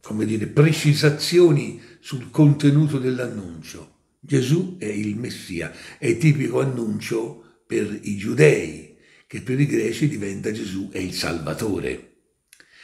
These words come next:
Ma poiché egli gli, essi gli si opponevano e gli bestemmiavano scuotendo le vesti, disse:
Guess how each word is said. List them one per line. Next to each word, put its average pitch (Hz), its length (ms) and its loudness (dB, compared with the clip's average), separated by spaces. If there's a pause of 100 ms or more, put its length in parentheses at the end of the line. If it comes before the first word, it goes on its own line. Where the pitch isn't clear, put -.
(300)
Ma 151 160 6
poiché 196 360 6
egli 196 280 4
gli, 160 280 4
essi 160 320 4
gli 135 100 -2
si 147 140 0
opponevano 139 640 4
e 120 60 -2
gli 117 100 -8
bestemmiavano 123 960 -2
scuotendo 123 560 2
le 147 80 2
vesti, 180 420 0
disse: 143 460 -2